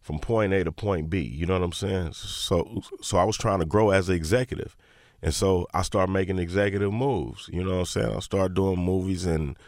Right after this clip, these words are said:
signing artists and, you know, to this label, that label, you know, and I had deals everywhere. So, you know, hey, man, I, I just tried to boss up and become a boss.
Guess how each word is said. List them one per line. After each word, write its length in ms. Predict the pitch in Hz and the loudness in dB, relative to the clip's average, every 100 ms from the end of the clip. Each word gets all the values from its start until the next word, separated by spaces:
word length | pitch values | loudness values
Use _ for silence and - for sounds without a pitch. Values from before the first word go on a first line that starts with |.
| - - - - | -20 -20 -20 -10
signing 500 | - 98 101 95 92 | 0 2 4 2 2
artists 420 | 98 104 107 - | 2 2 0 -4
and, 280 | 78 65 53 | -4 -6 -8
you 120 | - 92 | -4 0
know, 320 | 80 95 - - - - - | 2 0 -4 -10 -16 -10 -2
to 120 | 82 | 2
this 180 | 101 85 | 2 4
label, 340 | 87 98 98 | 2 2 2
that 160 | 95 98 | 2 2
label, 340 | 95 101 104 | 2 0 -2
you 100 | 101 | -2
know, 180 | 95 101 95 | 0 0 0
and 80 | 92 | 0
I 60 | |
had 220 | 104 92 80 | 0 0 2
deals 300 | 110 110 104 | 4 4 2
everywhere. 460 | 131 117 85 78 | -2 -2 -2 -2
So, 180 | - 90 | -2 -4
you 140 | 101 | -4
know, 220 | 117 104 98 - - - _ - | -2 -2 -4 -14 -20 -20 _ -4
hey, 100 | 120 | 0
man, 320 | 117 117 120 - | 2 0 -4 -6
I, 200 | - 104 - | -2 0 0
I 120 | 107 | 0
just 180 | - 101 | 0 0
tried 240 | 110 104 | 2 2
to 60 | 92 | 0
boss 380 | 90 117 107 143 | 2 4 2 0
up 120 | 131 | -2
and 80 | 110 | -2
become 240 | 107 117 | -2 0
a 60 | 110 | 0
boss. 460 | 110 147 104 - | 0 0 0 -6